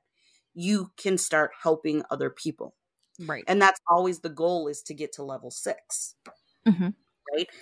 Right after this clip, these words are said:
Speaker 1: That motivates, that's what makes society better, is once you get to level six.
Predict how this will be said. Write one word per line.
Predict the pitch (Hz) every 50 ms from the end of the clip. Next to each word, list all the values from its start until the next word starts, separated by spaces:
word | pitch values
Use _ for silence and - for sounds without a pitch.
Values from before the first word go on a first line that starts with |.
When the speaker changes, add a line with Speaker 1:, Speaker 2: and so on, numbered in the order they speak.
| - - - 160
Speaker 1:
That | 156 185 196 190
motivates, | - 185 190 196 202 220 214 202 170 165 165 165 - -
that's | - 170 170 185 180 -
what | 214 - -
makes | 180 175 170 165 - - - - -
society | - - 165 - - 147 135 135 135 139 135 139
better, | 143 139 - 170 170 143 107 - - _ _ _ _ _ _ _ _ _ _ _ _ _
is | - 170 151
once | 160 170 165 156 - -
you | 160
get | 147 151 147
to | - 151
level | 147 135 117 - -
six. | - - - 165 - - - -